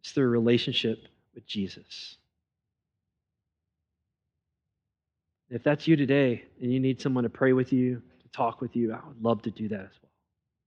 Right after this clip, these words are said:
'Cause he wants to take your brokenness and make something beautiful out of it. Because you are a chosen instrument of God, created for purpose. Let me pray for us.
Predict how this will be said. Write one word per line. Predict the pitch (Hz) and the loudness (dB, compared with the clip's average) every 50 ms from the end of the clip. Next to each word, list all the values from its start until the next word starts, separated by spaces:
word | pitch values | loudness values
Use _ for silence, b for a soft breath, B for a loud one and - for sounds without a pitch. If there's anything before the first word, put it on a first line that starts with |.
| _ _ _ _ _ _ _ _ _ _ _ _ _ _ _ _ _ _ _ _ _ _ - | _ _ _ _ _ _ _ _ _ _ _ _ _ _ _ _ _ _ _ _ _ _ -12
'Cause | 127 - | -2 2
he | 156 151 | 2 4
wants | 147 151 - - | 4 2 0 -2
to | - 131 117 | -2 -2 2
take | - 147 135 - | 2 2 2 4
your | - 143 135 | 2 0 2
brokenness | 110 127 131 131 123 - 117 110 110 104 - - - - - - - _ _ _ _ _ _ _ _ _ _ _ _ _ _ _ _ _ _ - | 4 4 4 4 2 0 -2 -4 -4 -6 -10 -16 -20 -20 -20 -20 -20 _ _ _ _ _ _ _ _ _ _ _ _ _ _ _ _ _ _ -8
and | 117 113 113 | -4 0 2
make | 127 139 143 - | 2 2 2 0
something | - - 131 127 - 110 95 90 | -2 -6 -6 -4 -4 -6 -6 -4
beautiful | - 101 117 104 104 - - 98 95 | -2 0 0 0 -2 -6 -12 -14 -14
out | - | -16
of | - - | -20 -20
it. | _ _ _ _ _ _ _ _ _ _ _ _ _ _ _ _ _ _ _ _ _ - | _ _ _ _ _ _ _ _ _ _ _ _ _ _ _ _ _ _ _ _ _ -14
Because | 127 - - 143 127 113 | -4 0 2 2 2 2
you | 127 139 143 135 | 2 2 2 4
are | 123 | 2
a | 117 107 | 2 0
chosen | - - - 135 131 135 127 113 127 110 | -2 -2 0 2 2 2 2 2 0 -2
instrument | 117 113 - - - 123 104 101 104 107 _ _ _ | -2 -2 -4 -6 -8 -8 -8 -8 -10 -14 _ _ _
of | 104 95 | -12 -8
God, | 98 92 95 95 - - - _ _ _ _ _ _ _ _ _ _ _ _ _ _ _ _ _ _ - | -6 -6 -6 -6 -10 -12 -16 _ _ _ _ _ _ _ _ _ _ _ _ _ _ _ _ _ _ -4
created | - 143 127 117 120 120 117 101 98 87 | 0 0 2 4 4 4 4 4 2 -2
for | - - 98 | -8 -18 -20
purpose. | - - - 107 - - _ _ - - - - - - _ | -18 -16 -16 -16 -16 -16 _ _ -20 -20 -18 -18 -20 -20 _
Let | - 123 | -10 -8
me | 131 123 | -8 -8
pray | - - 113 92 | -8 -8 -12 -12
for | - - 104 104 | -12 -14 -20 -20
us. | - - - - - - | -20 -20 -20 -20 -20 -20